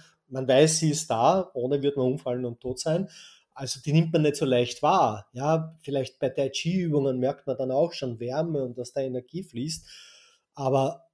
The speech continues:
aber in der sexuellen Energie ist sie wirklich kraftvoll da. Ja, und von hier kann sie sich dann ausbreiten.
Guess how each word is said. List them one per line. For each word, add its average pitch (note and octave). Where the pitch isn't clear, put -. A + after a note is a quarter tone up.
aber C#3
in D3
der D3
sexuellen F3+
Energie C3+
ist E3+
sie B2+
wirklich D#3
kraftvoll B2+
da. A2
Ja, D3
und B2+
von C#3
hier E3
kann E3+
sie D#3+
sich D#3
dann D3+
ausbreiten. B2